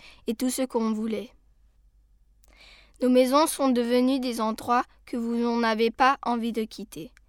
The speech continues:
La lumière artificielle a remplacé la lumière du jour. Et on a construit nos maisons pour que rien ne puisse s'échapper.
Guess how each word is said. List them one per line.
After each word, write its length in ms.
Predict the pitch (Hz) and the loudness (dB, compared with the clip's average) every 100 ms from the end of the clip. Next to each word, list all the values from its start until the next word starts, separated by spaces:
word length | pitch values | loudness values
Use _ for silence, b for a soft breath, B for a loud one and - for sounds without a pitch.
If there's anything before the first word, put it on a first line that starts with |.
| _ _ _ _ _ _ _ _ - | _ _ _ _ _ _ _ _ -2
La 80 | 226 | 0
lumière 420 | 247 269 311 320 | 4 6 6 4
artificielle 960 | - 302 - 294 - 277 - 254 240 262 - | 4 2 0 -10 -8 -6 -2 0 -2 -4 -4
a 100 | 233 | -4
remplacé 680 | 233 226 254 240 - 277 269 233 | -2 -2 -2 -2 -2 -4 -6 -6
la 80 | |
lumière 420 | 226 220 226 240 233 | -4 0 0 0 -2
du 140 | 220 | -4
jour. 460 | 226 180 185 - _ _ _ b b b b b - | -6 -10 -12 -20 _ _ _ b b b b b -4
Et 80 | 254 | 0
on 160 | 254 | 2
a 80 | 254 | 2
construit 600 | 254 285 285 - 320 320 | 2 0 0 0 0 0
nos 120 | 262 254 | 0 2
maisons 440 | 254 240 254 285 - | 2 2 0 -2 -4
pour 180 | 254 - | -10 -2
que 260 | 247 240 - | 2 2 0
rien 500 | - 247 240 262 339 | -4 -2 0 0 -2
ne 140 | - 240 | -4 -6
puisse 280 | - 233 - | -6 -8 -6
s'échapper. 580 | 247 - 226 - 190 | -6 -4 -6 -8 -12